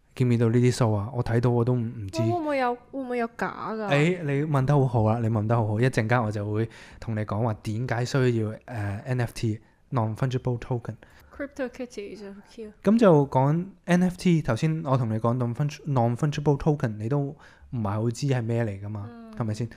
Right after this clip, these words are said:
Speaker 1: 咁我就上網，我，我其實我之前我都唔知㗎，而家其實我都有開始明明地咧，但係你叫我完全明晒，其實我都未到嗰個，嗰個位嘅。但係我覺得好 interesting 咯，呢件事。
Speaker 2: 好。
Speaker 1: 你知唔知咩係 non-fungible token 呢？
Speaker 2: 唔知，呢個 term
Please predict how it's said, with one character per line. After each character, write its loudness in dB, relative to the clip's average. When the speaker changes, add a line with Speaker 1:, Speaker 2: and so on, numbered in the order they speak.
Speaker 1:
咁 -2
我 2
就 -2
上 -2
網， 2
我， -6
我 -2
其 0
實 2
我 2
之 0
前 4
我 0
都 2
唔 -2
知 -8
㗎， -4
而 0
家 6
其 -2
實 -2
我 -2
都 4
有 0
開 -2
始 -2
明 -2
明 -4
地 -4
咧， -2
但 -2
係 -2
你 -2
叫 -2
我 -2
完 -2
全 -2
明 -4
晒， -2
其 -6
實 -6
我 -2
都 2
未 2
到 -4
嗰 -4
個， -2
嗰 -2
個 2
位 -2
嘅。 -6
但 -2
係 -2
我 -2
覺 -6
得 -8
好 -6
interesting -6
咯， -4
呢 0
件 -4
事。 -12
Speaker 2:
好。 -10
Speaker 1:
你 2
知 4
唔 6
知 4
咩 6
係 4
non-fungible 2
token 0
呢？ -8
Speaker 2:
唔 -10
知， -4
呢 -6
個 -4
term -6